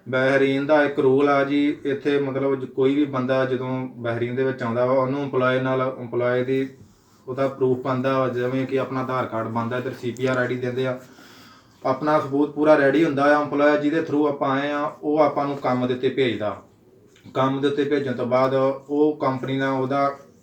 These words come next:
ਸੰਪਰਕ ਹੁੰਦਾ ਵਾ, ਉਹਨੇ ਗਾੜੀ ਰੇਟ ਲੈਣਾ ਹੁੰਦਾ ਵਾ, ਉਹਨੇ ਆਪਾਂ ਨੂੰ ਕੀ ਦੇਣਾ ਵਾ, ਕੀ ਨਹੀਂ ਦੇਣਾ।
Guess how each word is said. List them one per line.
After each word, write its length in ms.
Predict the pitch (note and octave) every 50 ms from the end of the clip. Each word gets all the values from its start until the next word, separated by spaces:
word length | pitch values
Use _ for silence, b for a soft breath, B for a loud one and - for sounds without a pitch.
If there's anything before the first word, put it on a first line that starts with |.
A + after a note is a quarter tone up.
| - -
ਸੰਪਰਕ 380 | C3 B2+ B2 B2+ B2+ B2 - C#3+
ਹੁੰਦਾ 240 | C#3 B2 A#2 A#2+ B2
ਵਾ, 220 | B2 B2+ B2 B2
ਉਹਨੇ 400 | B2 B2+ B2+ B2+ B2+ C3 C3+ C3+
ਗਾੜੀ 300 | B2 B2+ A#2+ A#2 A#2+ A#2
ਰੇਟ 220 | A#2 A#2 A2+ A2+
ਲੈਣਾ 280 | A#2+ A#2+ A#2+ A#2+ B2 B2+
ਹੁੰਦਾ 240 | B2+ A2 A#2 A#2 A#2
ਵਾ, 120 | A#2 A#2
ਉਹਨੇ 300 | A#2+ A#2 A#2 A#2+ B2+ B2
ਆਪਾਂ 260 | B2 A#2 - B2 A#2+
ਨੂੰ 160 | A#2+ A#2+ A2+ -
ਕੀ 220 | A#2 A#2 A#2+ A#2+
ਦੇਣਾ 320 | A2+ A#2 A#2 A#2 A#2+ A#2+
ਵਾ, 120 | A#2+ A#2 -
ਕੀ 180 | A#2+ A#2 A#2+
ਨਹੀਂ 180 | A#2+ A#2+ B2 A2+
ਦੇਣਾ। 300 | A2+ A2 A2+ A2+ A2+